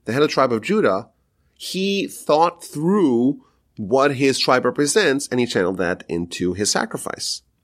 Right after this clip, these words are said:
his offering, his tribute. And similarly, on the second day, the tribe of Yisachar and the head of the tribe of Yisachar brought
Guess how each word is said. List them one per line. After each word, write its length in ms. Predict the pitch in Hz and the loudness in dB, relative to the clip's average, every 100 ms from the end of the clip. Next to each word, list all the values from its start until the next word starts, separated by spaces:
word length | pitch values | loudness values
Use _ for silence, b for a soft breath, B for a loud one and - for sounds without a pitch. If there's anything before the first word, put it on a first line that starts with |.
| _ | _
his 160 | 98 | -4
offering, 400 | 117 175 - 73 | 2 2 0 -6
his 180 | 92 95 | -4 -6
tribute. 560 | - 220 185 - - - _ _ _ | -2 -2 -2 -10 -14 -20 _ _ _
And 120 | 147 | -4
similarly, 560 | - 302 269 135 104 87 | 0 0 2 2 2 0
on 80 | 117 | 0
the 60 | |
second 800 | 123 - 214 226 208 185 143 131 127 | 0 0 0 0 -2 0 -4 -8 -2
day, 580 | 214 226 143 139 190 185 B | 0 2 2 2 -2 -8 B
the 80 | 139 | -6
tribe 520 | - 156 170 175 160 b b | -2 0 2 2 -2 b b
of 320 | 147 147 127 _ _ | 0 0 -2 _ _
Yisachar 840 | 135 147 - 185 240 254 156 135 135 | -2 0 2 0 0 -2 0 0 2
and 160 | 143 | 2
the 60 | 127 | 2
head 140 | 156 | 2
of 60 | 165 | 0
the 60 | 147 | -2
tribe 220 | 165 143 | -2 -2
of 60 | |
Yisachar 400 | 135 160 151 123 | 0 0 0 -2
brought 460 | 95 143 143 143 - | 0 0 0 -2 -16